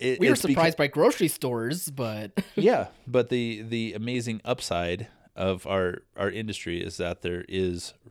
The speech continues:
Speaker 1: room for improvement, whether that's at a venue level or a content level or a distribution level, where Amazon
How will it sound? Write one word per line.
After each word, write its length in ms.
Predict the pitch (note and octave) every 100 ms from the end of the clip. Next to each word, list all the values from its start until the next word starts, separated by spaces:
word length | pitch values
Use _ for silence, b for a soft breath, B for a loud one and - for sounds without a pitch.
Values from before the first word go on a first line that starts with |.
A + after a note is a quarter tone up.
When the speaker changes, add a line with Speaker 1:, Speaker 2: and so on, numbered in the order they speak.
| -
Speaker 1:
room 300 | G2 G2+ F#2+
for 360 | - F#2+ F#2+ -
improvement, 540 | F#2 - C3 - C#2
whether 220 | D#2+ E2 E2+
that's 240 | F2 -
at 220 | D#2+ E2+ B B B _
a 120 | F2+
venue 380 | F2+ A#2+ B2 G2
level 380 | E2 D#2+ D#2 -
or 260 | E2 F2 F2
a 80 | F2+
content 520 | - B2 A#2+ - F2+
level 420 | F2 E2 D#2+ D#2 -
or 140 | E2+ F2+
a 60 |
distribution 840 | G2 A#2+ - A#2+ B2+ C#3+ B2+ G#2+
level, 420 | F#2+ E2 E2+ E2+ B B B B B B _
where 480 | G#2 G2+ F#2+ F#2 F2+ - _ B B B _ _ _ _ _ _ _ _ _ _
Amazon 720 | A#2 B2+ G#2+ A2+ G#2 G#2+ A2